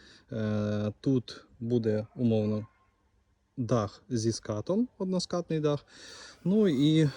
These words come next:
е, шириною метр шістдесят на два, на два шістдесят. Тобто, е, це курничок буде для, е, орієнтовно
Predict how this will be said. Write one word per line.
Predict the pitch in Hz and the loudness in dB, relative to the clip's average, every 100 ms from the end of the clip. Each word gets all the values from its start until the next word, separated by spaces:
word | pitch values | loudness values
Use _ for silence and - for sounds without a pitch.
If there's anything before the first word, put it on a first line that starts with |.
| - - - | -2 -4 -4
е, | 127 120 120 120 | 0 2 4 4
шириною | 117 143 139 143 139 135 127 117 _ - - - | 4 6 6 6 6 4 4 2 _ -20 -16 2
метр | 131 127 113 | 4 4 0
шістдесят | - 127 127 - 87 180 - - | 0 2 2 0 -2 -4 -6 -4
на | 113 120 127 127 123 - _ - - - _ _ | 0 2 4 2 0 -10 _ -20 -20 -20 _ _
два, | 127 113 120 131 143 139 127 - - - | -2 2 4 4 4 2 -2 -8 -20 -6
на | 117 120 | 0 2
два | 117 135 | 2 -2
шістдесят. | - 110 104 107 - - - _ | 0 -4 -4 -8 -10 -16 -20 _
Тобто, | 120 110 - 120 117 - - - - - - - - | -6 -4 0 2 2 0 -20 -20 -20 -20 -20 -12 -2
е, | 117 117 120 | 2 4 4
це | - 139 | 4 4
курничок | 135 120 123 - 135 123 - - - | 4 4 2 4 2 2 -4 0 2
буде | - 113 127 120 120 | 2 0 2 4 2
для, | 107 120 120 120 113 - - - 143 123 | 2 2 4 4 0 -6 -20 -20 -12 -8
е, | 110 110 107 104 - - - - | -4 -2 -4 -6 -12 -20 -14 -6
орієнтовно | 117 120 123 131 123 113 110 | 0 4 4 4 2 2 0